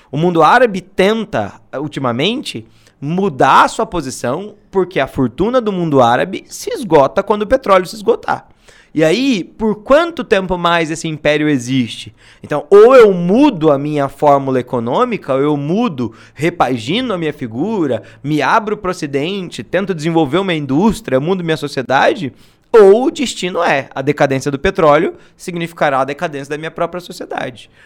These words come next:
O que é uma coisa curiosa, né? É, é tipo, seria a comparação com a riqueza de Roma. No momento que decai a escravidão, decai a riqueza do próprio Império Romano. E é meio que um medo. Existe,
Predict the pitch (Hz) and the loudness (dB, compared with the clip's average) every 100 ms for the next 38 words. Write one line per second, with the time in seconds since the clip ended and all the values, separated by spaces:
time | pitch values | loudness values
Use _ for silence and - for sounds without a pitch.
0 | _ - - 147 127 131 - 143 160 196 | _ -14 -6 -2 -2 -4 -8 -10 -8 -6
1 | - 180 156 110 104 170 - _ - 131 | -2 -2 -2 -6 -8 -8 -10 _ -2 0
2 | 139 120 - - _ 143 147 165 165 254 | 0 -2 -8 -16 _ -4 -4 -8 -8 -6
3 | 262 226 180 139 - - 151 151 156 156 | -2 -2 -4 -6 -12 -12 -8 -8 -6 -6
4 | 156 139 139 - 285 214 135 - _ - | -4 -4 -4 -6 -4 -4 -6 -14 _ -2
5 | 170 175 185 170 170 240 254 151 110 - | -2 -2 -4 -2 -2 2 2 2 -2 -10
6 | _ - 160 156 156 - 151 151 165 - | _ 2 4 4 0 -2 -2 -2 0 2
7 | 143 135 143 - 143 147 160 185 233 - | 2 2 0 0 0 2 2 2 -4 -10
8 | _ _ - 160 165 147 131 165 165 170 | _ _ -6 -4 0 0 0 -2 -4 -4
9 | 190 214 220 214 233 226 220 226 247 180 | -4 -2 -2 -2 -4 -2 0 0 0 -2
10 | 117 104 - - - 151 156 156 165 175 | -2 -8 -16 -20 -8 0 2 2 0 0
11 | 254 349 247 196 123 120 131 123 226 - | -6 0 2 2 -2 -2 -2 -4 -6 -6
12 | 240 | -10